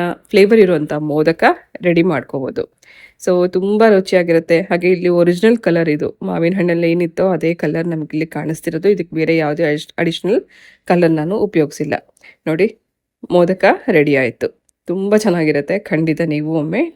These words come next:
ಟ್ರೈ ಮಾಡಿ. So ಎಲ್ಲ ಇದೇ ರೀತಿ ರೆಡಿ ಮಾಡ್ಕೊಂಡ ನಂತರ ಮತ್ತೆ ನಾವು ಇದನ್ನ ಸ್ಟೀಮಲ್ಲಿ ಒಂದು ಹತ್ತು ನಿಮಿಷ ಬೇಯಿಸ್ಕೋಬೇಕು. ಸ್ಟೀಮಲ್ಲಿ ಬೇಯಿಸೋದಕ್ಕೆ ನಾನು ಇಲ್ಲಿ ಒಂದು ಸ್ಟೀಲ್ ಪ್ಲೇಟಲ್ಲಿ ಬಟರ್ ಶೀಟ್, ಆ, ಇಟ್ಕೊಂಡು ಬೇಯಿಸೋಕೆ ಇಡ್ತಾ ಇದ್ದೀನಿ, ಅಥವಾ, ಆ, ಪ್ಲೇಟ್ಗೆನೆ ಸ್ವಲ್ಪ ತುಪ್ಪ ಹಚ್ಚಿಟ್ಬಿಟ್ಟು ಅದರಲ್ಲಿ ನೀವು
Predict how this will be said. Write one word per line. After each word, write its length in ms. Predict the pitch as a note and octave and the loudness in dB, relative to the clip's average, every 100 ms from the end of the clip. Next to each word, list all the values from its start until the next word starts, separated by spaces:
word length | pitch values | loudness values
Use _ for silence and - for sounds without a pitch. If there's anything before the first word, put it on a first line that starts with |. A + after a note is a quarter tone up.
| - | -4
ಟ್ರೈ 180 | D3+ | -2
ಮಾಡಿ. 420 | D3 D3 A#2 - - _ _ - _ - | -2 -4 -4 -6 -8 _ _ -20 _ -2
So 220 | G3 G3+ | 0 2
ಎಲ್ಲ 220 | G3+ G#3+ A#3+ | 2 2 4
ಇದೇ 300 | A3 G3+ G3 | 4 4 2
ರೀತಿ 440 | F3+ B3 E4 - | 0 -2 -2 -2
ರೆಡಿ 200 | G3 F3+ | -2 0
ಮಾಡ್ಕೊಂಡ 440 | F#3 E3 D#3+ - C#3+ | 0 -2 -4 -4 -2
ನಂತರ 280 | C#3 G#2+ A#2+ F4+ - | -2 -4 -4 -6 -6
ಮತ್ತೆ 320 | G3+ G3 E4 | -4 -2 2
ನಾವು 200 | C#4 F#3+ | 2 2
ಇದನ್ನ 240 | D#3 D3 F#3+ F4 | -2 -2 -4 -4
ಸ್ಟೀಮಲ್ಲಿ 760 | - - B3+ C#4+ G#3 E3 D4 - _ - | -10 -2 2 4 2 0 -4 -8 _ -8
ಒಂದು 140 | G3 | -4
ಹತ್ತು 280 | F#3+ F#3 - | -2 -4 -2
ನಿಮಿಷ 240 | F#3+ C3+ A3 | -2 -2 -4
ಬೇಯಿಸ್ಕೋಬೇಕು. 680 | G3+ C3+ - C#3 F2+ - - - - _ _ - - | -2 -4 -4 -8 -8 -10 -14 -16 -20 _ _ -16 -4
ಸ್ಟೀಮಲ್ಲಿ 380 | B3+ A#3+ A#3+ | 2 4 4
ಬೇಯಿಸೋದಕ್ಕೆ 480 | G#3+ F#3+ F#3+ F#3 F#3+ | 4 2 2 0 0
ನಾನು 180 | A#3+ F#3 | 0 0
ಇಲ್ಲಿ 160 | F3 F3+ | 0 0
ಒಂದು 260 | D#3+ D#3+ | -2 -4
ಸ್ಟೀಲ್ 320 | E3 F3+ G3 G3+ | -2 -2 -2 -2
ಪ್ಲೇಟಲ್ಲಿ 480 | F3+ E3 E3 G#3+ D#4 | -2 0 -2 -2 -4
ಬಟರ್ 360 | F#3 F3+ F3+ | -4 0 0
ಶೀಟ್, 400 | F#3+ G#3 F#3+ - _ - | 0 0 -2 -6 _ -8
ಆ, 100 | F#3 | -4
ಇಟ್ಕೊಂಡು 540 | F3+ F3 - D#3+ F#3 | -4 -4 -2 0 2
ಬೇಯಿಸೋಕೆ 380 | A3+ F#3 F3 E3+ | 4 4 2 0
ಇಡ್ತಾ 200 | D#3+ - | -2 0
ಇದ್ದೀನಿ, 220 | D#3 F3 | -2 0
ಅಥವಾ, 440 | C4 B3 A3+ A3 - _ - | 0 0 -2 -4 -6 _ -8
ಆ, 120 | E3 | -8
ಪ್ಲೇಟ್ಗೆನೆ 580 | - G3 G3 G#3 G#3+ A3 | -2 0 2 0 0 0
ಸ್ವಲ್ಪ 220 | G#3+ G#3+ | -2 -4
ತುಪ್ಪ 300 | G#3 G3+ G3+ | -4 -2 -4
ಹಚ್ಚಿಟ್ಬಿಟ್ಟು 560 | G3 F3+ E3+ - F3 | -4 -6 -8 -8 -6
ಅದರಲ್ಲಿ 360 | C#4+ F3+ F#3 F3+ | -4 0 0 0
ನೀವು 300 | E3 G#3+ - | 0 -2 -4